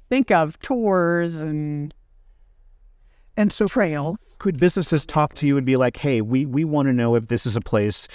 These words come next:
Speaker 2: that we can list because we have these accessibility options"?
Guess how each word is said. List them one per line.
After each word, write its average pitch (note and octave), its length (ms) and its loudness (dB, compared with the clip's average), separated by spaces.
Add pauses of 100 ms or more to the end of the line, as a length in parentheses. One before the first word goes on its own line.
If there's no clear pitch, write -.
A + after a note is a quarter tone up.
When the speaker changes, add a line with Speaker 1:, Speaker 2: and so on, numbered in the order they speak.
(140)
Speaker 2:
that A#2 120 2
we A#2+ 120 -2
can A2 180 -2
list A2 220 0
because A2 300 -2
we A2+ 120 2
have A2+ 420 0
these G#2 300 0
accessibility G#2 640 -2
options"? - 540 -6